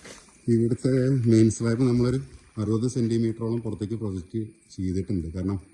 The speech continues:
ഇവിടെ സ്റ്റെപ്പ് വരെ ഉള്ളതാണ്. അപ്പോൾ ഇനി അവർക്കൊരു ഷീറ്റ് അഡീഷണൽ ആയിട്ടൊരു, ഒരു, ഏഹ്, ഒരു മീറ്ററിൻ്റെ ഒരു സാധാ ഷീറ്റിൽ ഡ്രസ് വർക്ക് ചെയ്യുകയാണെന്നുണ്ടെങ്കിൽ ഇവിടേക്ക് വല്ലാണ്ട് വെള്ളം തെറിക്കാണ്ട് അവർക്ക് പ്രൊട്ടക്ഷൻ ചെയ്യാം.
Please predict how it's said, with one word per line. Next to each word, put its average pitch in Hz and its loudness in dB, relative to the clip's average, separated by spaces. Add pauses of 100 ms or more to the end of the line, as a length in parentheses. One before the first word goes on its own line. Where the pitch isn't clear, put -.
(480)
ഇവിടെ 95 -2
സ്റ്റെപ്പ് - 0
വരെ 113 2
ഉള്ളതാണ്. 95 0 (280)
അപ്പോൾ 95 -4
ഇനി 104 2
അവർക്കൊരു 104 0
ഷീറ്റ് 104 0 (300)
അഡീഷണൽ 107 0
ആയിട്ടൊരു, 113 2
ഒരു, 110 2 (880)
ഏഹ്, 117 0 (220)
ഒരു 117 4
മീറ്ററിൻ്റെ 120 4 (300)
ഒരു 117 0
സാധാ 117 0 (140)
ഷീറ്റിൽ 110 2
ഡ്രസ് 104 -4
വർക്ക് 113 -2
ചെയ്യുകയാണെന്നുണ്ടെങ്കിൽ 113 2 (1080)
ഇവിടേക്ക് 123 -2
വല്ലാണ്ട് 123 2 (120)
വെള്ളം 127 4
തെറിക്കാണ്ട് 120 2
അവർക്ക് 110 -4
പ്രൊട്ടക്ഷൻ 107 -4 (120)
ചെയ്യാം. 82 -6